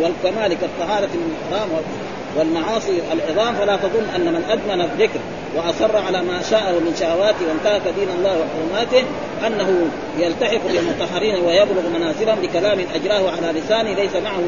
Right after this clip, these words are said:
تقوى ولا عمل صالح. قال صفات الله وجودية كالعلم والقدرة، وهي صفات الإكرام وعدمية كال-، كلا شريك له ولا مثيل له، وهي ص-، وهي صفات الجلال، فالتسبيح إشارة إلى صفات الجلال والتحميد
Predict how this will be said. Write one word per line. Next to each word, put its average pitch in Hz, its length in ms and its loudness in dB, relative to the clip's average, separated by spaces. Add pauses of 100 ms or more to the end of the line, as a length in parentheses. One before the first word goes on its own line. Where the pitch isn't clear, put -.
تقوى 180 280 0 (360)
ولا 175 120 2
عمل 180 340 0 (100)
صالح. 220 220 2 (120)
قال 196 200 2 (540)
صفات 208 240 2 (120)
الله 220 180 2
وجودية 180 560 2
كالعلم 185 580 0
والقدرة، 185 380 0
وهي 170 140 0
صفات 170 420 0
الإكرام 185 480 0 (360)
وعدمية 180 480 -2 (240)
كال-، 185 160 0 (320)
كلا 190 220 2
شريك 196 360 2
له 185 200 2 (360)
ولا 190 180 2
مثيل 185 400 0
له، 175 140 0
وهي 175 140 4
ص-، - 580 -4
وهي 180 160 4
صفات 185 380 2
الجلال، 180 480 2
فالتسبيح 214 580 -2 (180)
إشارة 208 260 2 (180)
إلى 175 100 -2 (160)
صفات 202 220 0
الجلال 180 440 2 (340)
والتحميد 185 520 0